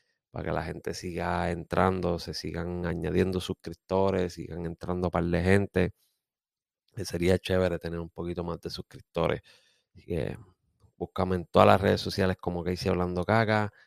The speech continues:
Si no me puedes ver porque estás en el trabajo, porque no quieres, búscame en cualquier plataforma de podcast audio como Casey Hablando Caca, ya sea Spotify, Google Podcast,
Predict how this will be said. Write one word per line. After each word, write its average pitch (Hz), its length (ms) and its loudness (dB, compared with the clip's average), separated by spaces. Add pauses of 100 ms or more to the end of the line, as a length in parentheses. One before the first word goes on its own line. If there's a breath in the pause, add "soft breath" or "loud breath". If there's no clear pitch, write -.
(460 soft breath)
Si - 200 -12
no 82 180 0
me 92 180 2
puedes 95 440 4 (100)
ver 101 360 6
porque 87 200 -2
estás - 260 -6
en 85 80 -2
el 87 120 -4
trabajo, 95 500 6
porque 85 280 -2
no 90 140 -4
quieres, 104 300 0
búscame - 320 -12
en 85 60 -10
cualquier - 340 -4
plataforma 98 580 -2
de 90 80 0
podcast 92 380 -6
audio 95 320 0
como 80 220 -12
Casey 90 380 -6
Hablando 85 440 -8
Caca, 85 380 -8
ya - 100 -14
sea - 160 -10
Spotify, 92 880 0
Google 90 340 -4
Podcast, 90 800 -2